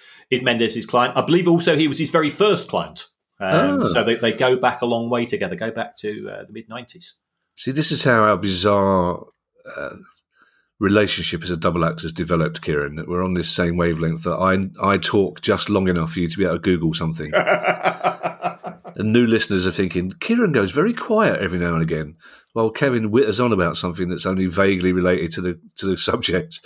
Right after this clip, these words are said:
Speaker 2: And it's, it's because Kieran's Googling, everybody.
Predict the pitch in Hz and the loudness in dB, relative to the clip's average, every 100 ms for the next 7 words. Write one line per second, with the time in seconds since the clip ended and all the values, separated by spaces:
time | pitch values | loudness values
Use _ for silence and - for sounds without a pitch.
0 | - - - - 104 101 98 - 80 - | -12 -12 -10 -4 -2 0 -2 -6 -6 -4
1 | - 135 120 - 120 110 - 117 101 80 | 0 0 0 2 2 2 2 2 2 0
2 | 73 73 76 73 71 69 69 | -4 -8 -10 -8 -8 -8 -8